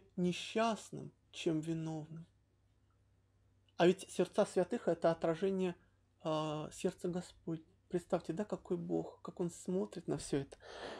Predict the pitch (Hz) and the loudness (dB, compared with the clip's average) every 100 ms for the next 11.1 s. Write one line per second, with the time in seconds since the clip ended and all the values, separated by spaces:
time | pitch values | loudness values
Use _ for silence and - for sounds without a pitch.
0 | - - 302 208 226 214 - _ _ _ | 8 12 12 12 10 8 2 _ _ _
1 | _ _ _ - 175 220 175 135 - - | _ _ _ 2 4 6 4 2 0 -12
2 | - 175 - 185 - 233 208 - 156 160 | 0 2 4 0 2 6 6 4 0 4
3 | 175 202 147 - 165 151 147 180 247 185 | 6 6 4 2 2 2 2 2 2 0
4 | 139 - - - 190 247 233 220 - 240 | -4 -8 -16 4 6 6 4 -4 -4 -4
5 | - - 160 160 160 160 156 - - 240 | -2 2 2 2 -2 0 0 0 2 6
6 | 165 156 - 156 160 - 262 262 196 196 | 6 4 0 2 2 4 4 6 4 6
7 | 175 175 170 151 127 - - - - - | 6 6 6 6 2 -6 -16 -16 -14 -14
8 | - 185 247 240 240 - - 233 233 214 | 2 6 6 4 -2 -2 -2 0 2 4
9 | 240 262 185 151 - 151 - - 208 180 | 6 6 6 6 4 0 2 4 4 2
10 | 131 - 165 226 220 170 156 180 233 160 | 0 2 6 10 10 10 8 6 4 2